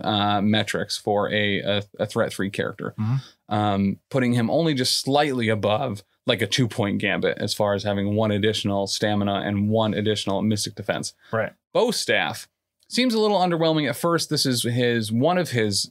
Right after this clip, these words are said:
Speaker 1: uh, kind of builders. Uh, he only gains one power from, uh, this attack resolving. It's range two, strength four, and
Speaker 2: But he
Speaker 1: push on a, on a wild.
Speaker 2: Right, but it's a guaranteed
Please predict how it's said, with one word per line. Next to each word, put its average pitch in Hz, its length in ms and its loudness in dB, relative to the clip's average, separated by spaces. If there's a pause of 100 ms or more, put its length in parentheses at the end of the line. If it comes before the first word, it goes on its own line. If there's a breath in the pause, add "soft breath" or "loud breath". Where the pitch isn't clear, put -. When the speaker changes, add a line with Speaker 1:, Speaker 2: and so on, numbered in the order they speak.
Speaker 1:
uh, 98 300 0
kind 104 200 -2
of 95 100 -2
builders. 98 440 0 (260)
Uh, 98 400 2
he 113 160 0
only 123 200 0
gains 107 220 0
one 107 320 2
power 101 400 0
from, 95 760 -4
uh, 92 140 -2
this 98 180 -4
attack 104 340 -2
resolving. 95 500 0 (340 loud breath)
It's 98 120 -6
range 127 300 0
two, 110 180 0
strength 113 440 0
four, 98 440 0 (140)
and 120 100 0
Speaker 2:
But 175 80 2
he 196 120 2
Speaker 1:
push 131 200 0
on 107 200 -2
a, 101 140 -2 (120)
on 104 120 0
a 101 40 0
wild. 92 560 -2
Speaker 2:
Right, 156 300 0
but 151 100 2
it's 147 80 0
a 151 60 2
guaranteed 139 840 2